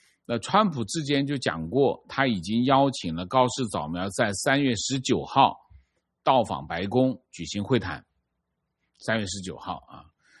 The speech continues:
那么高市早苗表示，日本提出自由开放的印太的概念已经有十年时间，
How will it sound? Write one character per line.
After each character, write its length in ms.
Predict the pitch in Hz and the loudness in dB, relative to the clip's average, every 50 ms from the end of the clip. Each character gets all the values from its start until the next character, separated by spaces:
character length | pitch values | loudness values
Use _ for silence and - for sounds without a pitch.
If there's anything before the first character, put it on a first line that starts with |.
| _ _ _ _ | _ _ _ _
那 100 | - 120 | -4 0
么 540 | 123 123 120 117 117 113 113 113 107 107 104 | 2 4 4 4 4 2 2 0 -2 -4 0
高 180 | 107 160 156 156 | 6 8 8 8
市 140 | 147 170 156 | 6 2 2
早 160 | 131 110 98 | 2 2 2
苗 160 | 107 117 123 | 4 0 2
表 180 | 117 120 87 80 | 2 0 -2 -2
示， 400 | - - - 147 135 101 - _ _ | -4 -6 -4 -4 -4 -6 -6 _ _
日 160 | - 165 180 | 0 0 0
本 260 | 160 131 123 107 101 90 | 2 4 2 2 0 -2
提 200 | - - 123 127 | -2 0 0 0
出 360 | 123 - 143 143 143 135 131 _ _ _ _ _ _ _ | 0 0 -2 -2 -2 -2 -6 _ _ _ _ _ _ _
自 180 | - - 180 165 | -8 0 2 6
由 180 | 135 123 127 127 | 6 6 6 4
开 200 | - 131 143 143 | 4 4 4 4
放 240 | 139 160 151 143 127 | 6 4 2 2 2
的 100 | 110 104 | 2 0
印 220 | 117 135 143 135 123 | 0 0 0 0 0
太 180 | 139 143 135 | 2 0 0
的 100 | 113 101 | 0 -2
概 220 | 101 - 143 135 127 | 0 4 4 4 6
念 220 | 127 127 117 98 | 4 2 2 0
已 100 | 87 85 | -2 -4
经 160 | 82 117 120 | -2 -2 -2
有 80 | 110 98 | -2 -2
十 220 | - - - 110 | -4 -4 -2 0
年 180 | 117 110 107 107 | 0 0 0 -2
时 160 | 98 - 92 | -4 -6 -6
间， 340 | 85 95 98 92 87 87 | -6 -4 -4 -4 -6 -8